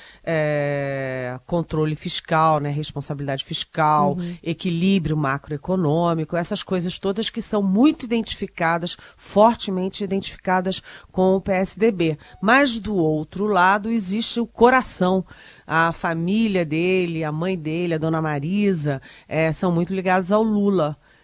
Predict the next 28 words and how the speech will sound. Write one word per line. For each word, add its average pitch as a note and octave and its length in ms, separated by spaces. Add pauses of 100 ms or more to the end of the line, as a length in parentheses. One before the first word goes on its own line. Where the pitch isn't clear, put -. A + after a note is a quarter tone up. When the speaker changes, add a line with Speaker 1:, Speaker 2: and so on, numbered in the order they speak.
(140)
Speaker 1:
né? E3 400
Que D3 340
o, D3+ 400
o D#3+ 40 (120)
pai F3 260
dele E3+ 360
foi G3+ 200
vice F3 320
do F#3 120
Lula F3 240
há - 20
oito G#3 300
anos. E3+ 400
Então C4+ 280
aí B3 200
é B3 100
uma, G#3+ 460
é D#3+ 160
uma F#3+ 320
guerra, F3+ 520 (320)
é, E3 200
interna, F#3 1160
né, F3 200
emocional F3+ 680
entre F3 320
coração E3+ 800 (220)
e F3 100
razão. D#3 480